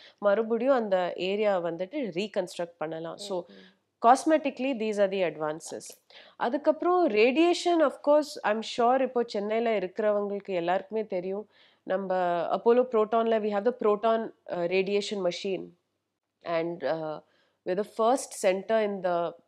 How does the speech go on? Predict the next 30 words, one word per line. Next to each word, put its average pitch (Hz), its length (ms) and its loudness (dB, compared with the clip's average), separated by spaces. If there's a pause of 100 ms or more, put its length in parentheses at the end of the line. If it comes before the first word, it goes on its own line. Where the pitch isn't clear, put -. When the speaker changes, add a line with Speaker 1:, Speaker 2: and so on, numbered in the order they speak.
(160)
Speaker 1:
Middle 185 280 -4
East 226 280 -6
and 196 80 -4
South 180 420 -4
Asia. 185 500 -4
அஞ்சு 185 320 -6
வருஷம் 190 280 -2
முன்னாடியே 185 520 -4
நம்ம, 170 600 -6
நம்ம 160 280 -8
கிட்ட 175 260 -10
வந்துட்டு 175 420 -6
புரோட்டான் 185 380 -4
மெஷின் 175 300 -6
வந்துட்டு, 160 300 -10 (120)
Speaker 2:
ஓகே. - 80 -14
Speaker 1:
வந்துடுச்சு. 160 520 -8 (460)
So 220 220 0
அதுக்கு 294 500 4
என்ன 269 360 6
அட்வான்ஸ்மெண்ட், 233 520 0
என்ன 233 240 4
ஸ்பெஷல்னா, 220 840 0
அது 220 200 -2
வந்துட்டு 233 360 0
it 269 140 -2
is 262 180 -4
very 240 160 2 (100)
highly 233 300 2 (140)
focused. - 580 -2